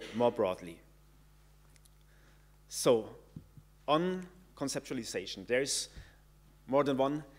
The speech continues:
uh, science skepticism, and there is also one, uh, more than one climate skepticism. Uh, several scholars, Rahmstorf, for example, a very prominent climate scientist in Germany,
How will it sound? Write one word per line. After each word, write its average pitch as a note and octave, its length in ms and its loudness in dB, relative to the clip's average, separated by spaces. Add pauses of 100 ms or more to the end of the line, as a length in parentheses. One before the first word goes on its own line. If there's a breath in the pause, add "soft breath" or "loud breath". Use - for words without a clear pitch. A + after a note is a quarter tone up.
(280 loud breath)
uh, B2+ 220 6 (160)
science D3 420 2
skepticism, F3 760 -2
and A#2+ 120 -2
there A#2+ 120 0
is - 280 -4
also B2+ 220 -4
one, A#2 220 -4 (500 loud breath)
uh, A#2+ 80 0
more B2 160 2
than B2+ 120 2
one A#2+ 180 2
climate G#2+ 640 -4 (380 soft breath)
skepticism. - 800 -4 (1000)
Uh, A#2 260 4 (120)
several C3+ 360 2 (240)
scholars, - 840 -2 (120)
Rahmstorf, B2+ 500 -4
for - 240 -12
example, G#2 540 -10
a G#2 80 -2
very A#2 260 2
prominent A2 600 -4 (200 loud breath)
climate A#2+ 320 0
scientist - 720 -8 (500 loud breath)
in C3+ 160 2
Germany, C3+ 560 2